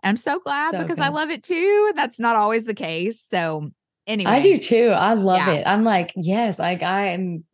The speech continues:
Speaker 2: on track. I'm listening. I'm, like, getting everything you're saying because of the
Speaker 1: Yeah.
Speaker 2: alliteration.
Speaker 1: Yes, I love it. So, so yeah,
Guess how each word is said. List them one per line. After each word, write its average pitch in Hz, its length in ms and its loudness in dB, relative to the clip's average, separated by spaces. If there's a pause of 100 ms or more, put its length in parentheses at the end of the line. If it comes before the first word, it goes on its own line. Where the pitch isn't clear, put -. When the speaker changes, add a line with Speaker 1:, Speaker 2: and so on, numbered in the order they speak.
(320)
Speaker 2:
on 196 220 -2
track. 190 260 -2
I'm 170 140 -6
listening. 196 340 -4
I'm, 180 120 -4
like, 165 400 -8
getting 185 280 -2
everything 165 320 -6
you're 160 100 -4
saying 160 280 -4
because 160 320 -6
of 180 80 -8
the 165 80 -6
Speaker 1:
Yeah. 165 80 -2
Speaker 2:
alliteration. - 680 -6 (300)
Speaker 1:
Yes, 147 540 -8
I 151 60 -10
love 139 200 -10
it. 123 160 -18
So, 170 480 -2 (600)
so - 80 -2
yeah, 523 240 0